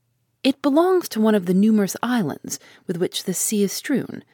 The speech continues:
To vessels, a simple sandbank. To us, an immense cavern. Chance led me to discover it, and chance served me well."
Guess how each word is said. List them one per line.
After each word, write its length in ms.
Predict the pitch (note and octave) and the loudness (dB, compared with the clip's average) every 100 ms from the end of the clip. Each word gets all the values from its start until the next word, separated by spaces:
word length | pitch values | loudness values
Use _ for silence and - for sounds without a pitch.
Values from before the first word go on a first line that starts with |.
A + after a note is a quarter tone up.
| _ _ _ _ _ | _ _ _ _ _
To 100 | - | -2
vessels, 560 | G3 D#4 - - E2 - | 0 0 -2 -8 -10 -10
a 80 | E3+ | -8
simple 340 | - F#3+ - | -2 -2 -2
sandbank. 680 | F3 - C4 D#3+ A#2 - - - - _ _ | -2 2 4 4 -2 -8 -20 -20 -20 _ _
To 160 | - B3 | -2 0
us, 380 | A3 - - - _ | 0 -4 -12 -14 _
an 120 | - G3 | -2 2
immense 320 | F#3 - - | 2 0 -6
cavern. 520 | - C#4+ G3+ - - _ _ _ _ _ _ _ | -4 -4 -4 -8 -16 _ _ _ _ _ _ _
Chance 500 | - E4 E3 - - | -4 0 0 -2 -4
led 120 | F#3 E3+ | 0 0
me 80 | |
to 100 | E3+ | 0
discover 440 | D#3+ E3 - B3+ - | -2 -4 -4 -4 -4
it, 160 | - - - _ - | -10 -12 -20 _ -12
and 160 | E3+ | -8
chance 360 | D#3+ G#3 G#3 - | -6 -2 -2 -2
served 340 | - F#3 E3 | -4 -4 -4
me 100 | F3 | -4
well." 360 | F#3+ A3 - - | -2 -4 -8 -16